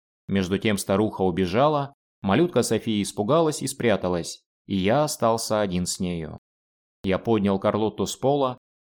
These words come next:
посадил на стул, обмыл ей лицо холодной водой и, остановивши кровь,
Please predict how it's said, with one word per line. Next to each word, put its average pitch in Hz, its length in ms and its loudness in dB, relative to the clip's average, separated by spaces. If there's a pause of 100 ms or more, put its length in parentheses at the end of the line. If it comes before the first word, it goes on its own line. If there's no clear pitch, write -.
посадил 151 420 0
на 90 160 2
стул, 143 420 -4 (220)
обмыл 101 400 2
ей 98 80 4
лицо 95 380 2
холодной 143 480 0
водой 123 500 0 (200)
и, 98 100 -2
остановивши 101 680 0
кровь, 147 360 -2